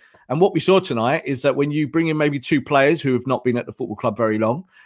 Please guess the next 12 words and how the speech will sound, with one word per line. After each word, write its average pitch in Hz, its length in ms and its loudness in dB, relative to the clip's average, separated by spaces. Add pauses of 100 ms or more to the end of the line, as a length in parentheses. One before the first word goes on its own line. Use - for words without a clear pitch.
and 101 80 -6
that 107 120 -2
is 104 80 -10
Telles 113 340 -2
and 101 120 -2
Cavani, 107 580 -4 (340)
that 120 140 -4
these 120 280 -4
things 110 260 -4
can 107 220 -6
suddenly 113 420 -2
collapse. - 680 -4